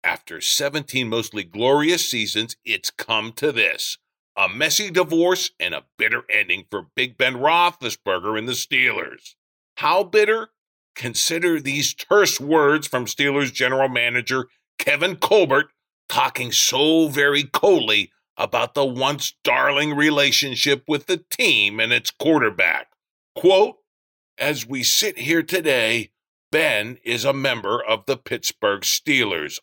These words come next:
unquote. That's when reporters were trying to get out of him what Big Ben's future is with those Steelers.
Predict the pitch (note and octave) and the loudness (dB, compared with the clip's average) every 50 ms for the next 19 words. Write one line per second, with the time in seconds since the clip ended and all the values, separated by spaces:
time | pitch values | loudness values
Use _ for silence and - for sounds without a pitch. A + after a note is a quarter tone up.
0 | _ _ - A2 G#2+ G2+ - - - - F3+ D#3+ G#2 - - _ _ _ _ _ | _ _ -2 -2 -2 -4 -6 -8 -2 2 2 2 2 0 -6 _ _ _ _ _
1 | _ _ _ _ _ _ _ _ _ - C#3+ E3 E3 - - C3+ C3+ C3 B2 A#2 | _ _ _ _ _ _ _ _ _ -4 -4 -4 -4 -4 -6 -4 -4 -2 -2 -2
2 | A2+ G#2 - - - B3+ D4+ D#4 B3 F3 E3 C3+ A#2+ B2+ B2 A#2 - D3+ C#3 C3 | -4 -4 -6 -2 2 4 4 4 4 4 2 0 -2 -4 -8 -6 -2 -2 0 0
3 | C3 B2+ B2 A2 A#2 B2 B2 - - - E3+ G3+ G3+ F3+ D3 B2 C3 C#3 C#3+ C3+ | 0 -2 -4 -4 -4 -4 -4 -4 -4 -2 0 0 0 0 0 0 -2 -4 -4 -6
4 | - _ _ _ _ - D3 D3+ C#3+ C#3+ _ _ - E3 D#3 C#3+ - D#3+ D3+ D3+ | -10 _ _ _ _ -2 -2 -2 -2 -4 _ _ -4 -4 -4 -4 -4 -2 -2 -2
5 | D3+ D3 - - - _ _ - D4+ F4+ F#4 F4 E4 - - D#3+ C3 A2+ - - | -2 -4 -8 -10 -12 _ _ -8 -6 -4 -4 -4 -4 -4 -2 -2 -2 -4 -4 -2
6 | - G#2+ G#2 F#2+ F2+ - - G2+ G2 - _ - G#2+ G2 F2+ D#2+ - - - C3 | 0 0 0 0 -2 -6 -8 -10 -10 -8 _ -4 -4 -4 -4 -6 -8 -6 -4 -2
7 | A#2 G#2 F2+ D2+ C2+ A#1 A1 - - - | -2 -2 -4 -6 -8 -12 -14 -18 -20 -20